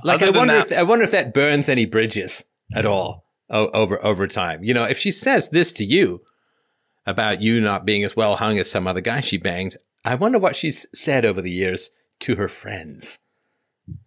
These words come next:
Speaker 2: Uh, I'm not exactly sure, actually. Uh, I bet other than that, like, one time, I can't think of her ever really, like,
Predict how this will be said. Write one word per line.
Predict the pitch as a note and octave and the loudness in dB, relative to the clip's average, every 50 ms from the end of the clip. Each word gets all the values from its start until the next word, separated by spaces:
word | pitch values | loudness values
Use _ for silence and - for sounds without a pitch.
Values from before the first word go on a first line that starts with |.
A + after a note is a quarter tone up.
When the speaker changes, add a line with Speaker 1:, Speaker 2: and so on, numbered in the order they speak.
| _ _ _ _ _ _ _ _ _ _ _ _ _ _ _ _ _ _ - _ _ _ _ _ _ _ _ _ | _ _ _ _ _ _ _ _ _ _ _ _ _ _ _ _ _ _ -20 _ _ _ _ _ _ _ _ _
Speaker 2:
Uh, | - A#2+ A#2 A2+ A2+ - | -4 -2 0 0 0 0
I'm | C3 A#2+ C3 D3 | -2 -2 -2 -2
not | D3 D3 C#3 C3+ - - | 0 0 0 0 -2 -4
exactly | C3+ B2+ C3 C#3 D3+ D3+ - D3+ C3+ | -4 -2 0 0 0 0 -2 -4 -4
sure, | - - D3 F#3 G#3+ B2+ | -2 -4 -4 -4 -2 -2
actually. | A2 G2+ G#2 A2 - - A#2+ A#2 C3+ D#3+ D#3 C#3 - _ - | -2 -2 -2 -4 -4 -4 -2 -2 -2 -4 -6 -10 -18 _ -4
Uh, | C3+ B2 B2 A#2+ A#2 - | 0 2 2 2 2 0
I | B2 | -2
bet | - C3 B2+ B2+ - - | -2 -2 -2 -2 -2 0
other | C#3 D3+ D#3 E3+ | 0 2 2 2
than | D#3 D3 C#3+ | 2 2 2
that, | C#3+ C#3 C3+ - - | 0 0 -2 0 0
like, | B2+ B2 A#2+ | -2 -4 -4
one | B2 A2 A#2 C3+ C#3 C#3 C3 | -4 -4 -2 0 0 0 -2
time, | - C3 B2+ C3 C#3+ C#3 A2 | -2 0 0 2 0 0 -2
I | A2 | -4
can't | - - C#3 C3 B2 - | -4 -4 -4 -4 -2 -2
think | C3 B2+ - | -4 -2 -2
of | B2+ A2 | -2 -2
her | B2 B2+ B2 | 0 2 2
ever | B2 B2+ A#2+ B2 A#2 | 2 2 2 0 0
really, | A#2+ B2 B2+ B2+ B2+ B2+ | 0 2 2 2 2 2
like, | A#2+ A#2 A#2 A#2 | 2 2 0 0